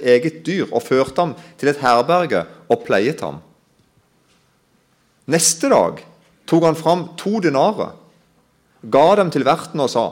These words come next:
'Plei ham, og hva mer du måtte legge ut, det skal jeg betale deg igjen når jeg kommer tilbake.'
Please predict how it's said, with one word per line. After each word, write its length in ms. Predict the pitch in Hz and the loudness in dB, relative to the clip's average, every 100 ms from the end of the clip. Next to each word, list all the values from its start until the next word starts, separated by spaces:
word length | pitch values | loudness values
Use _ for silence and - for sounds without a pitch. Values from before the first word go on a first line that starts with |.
| - | -6
'Plei 220 | - 202 | -2 0
ham, 180 | 196 82 73 - _ _ _ _ _ - | 0 -4 -10 -20 _ _ _ _ _ -4
og 80 | 127 | 2
hva 100 | 170 | 2
mer 340 | 160 190 220 | 4 2 2
du 100 | 202 | 0
måtte 260 | 165 160 170 | 0 0 0
legge 260 | 139 156 | 0 0
ut, 420 | 123 139 131 - - _ | -2 -2 -4 -16 -20 _
det 260 | - 139 175 | -2 0 2
skal 180 | - 151 | 0 0
jeg 140 | 151 | 0
betale 420 | 151 - 131 151 | 0 -2 0 2
deg 180 | 135 120 | 2 0
igjen 380 | 113 117 135 139 | 0 0 -2 -4
når 260 | 110 120 123 | -4 -2 0
jeg 180 | 117 120 | 0 0
kommer 220 | 120 117 | -2 -4
tilbake.' 560 | 104 92 85 - 101 | -4 -2 -4 -4 -10